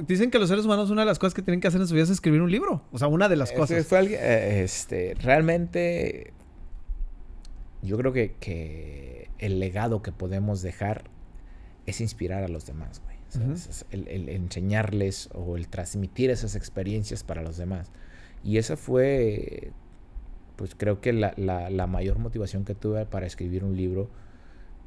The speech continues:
Speaker 2: el hecho de que alguien
Speaker 1: Qué
Speaker 2: más
Speaker 1: fregón.
Speaker 2: lo leyera y se sintiera identificado con eso. Y sobre todo por, por, por mi hijo, porque si él lo leía y se sentía identificado con esto, eh, si algo de lo que venía escrito ahí de, de la vida de su papá,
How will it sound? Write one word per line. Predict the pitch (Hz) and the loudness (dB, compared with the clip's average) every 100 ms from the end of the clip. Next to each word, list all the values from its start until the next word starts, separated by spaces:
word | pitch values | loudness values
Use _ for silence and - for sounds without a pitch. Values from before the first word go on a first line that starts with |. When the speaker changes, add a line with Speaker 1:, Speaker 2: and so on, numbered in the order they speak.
| - | -8
Speaker 2:
el | 101 95 | 0 2
hecho | 95 120 | 2 2
de | 110 101 | 2 2
que | - | 0
alguien | 92 107 123 | 0 2 2
Speaker 1:
Qué | 139 | 2
Speaker 2:
más | 135 | 2
Speaker 1:
fregón. | 135 | 2
Speaker 2:
lo | 147 | 4
leyera | 131 104 120 135 143 | 4 6 6 8 6
y | |
se | 139 107 | 4 0
sintiera | 104 98 113 | 0 2 2
identificado | 123 123 104 101 95 110 107 | 2 2 -2 -4 -2 -2 0
con | 101 | -2
eso. | 101 95 87 90 - | -4 -6 -10 -12 -10
Y | 92 90 90 87 | -8 -6 -6 -6
sobre | - 98 | 0 2
todo | 95 113 131 | 4 4 2
por, | 123 98 - | 2 -4 -4
por, | - 92 - - - | -8 -8 -8 -14 -4
por | 92 90 | -4 -2
mi | 95 | -2
hijo, | 101 - | -2 -4
porque | - - - | -12 -12 -12
si | - 95 | -4 0
él | 113 | 2
lo | 143 | 4
leía | 120 117 131 127 | 4 4 4 4
y | 110 90 | 2 -2
se | - 90 | -8 -8
sentía | 95 90 110 | -6 0 0
identificado | 131 123 - 92 - 98 92 | 0 -4 -6 -8 -2 -2 -2
con | 92 95 | -2 -2
esto, | 104 - 170 - - - - - - - | -2 -4 -8 -10 -20 -20 -20 -20 -20 -14
eh, | - - - | -12 -10 -10
si | - - 113 | -8 -2 2
algo | 110 120 | 4 6
de | 143 | 6
lo | 123 107 | 6 2
que | 110 | 0
venía | 98 101 117 | 0 2 2
escrito | 110 - 110 104 | 0 0 -2 2
ahí | 98 101 104 | 4 4 4
de, | 95 90 78 | 2 0 0
de | 92 | -4
la | 85 85 | -4 -4
vida | 92 101 | 0 0
de | 98 | 0
su | - | -2
papá, | 90 85 95 90 | -6 -4 -4 -4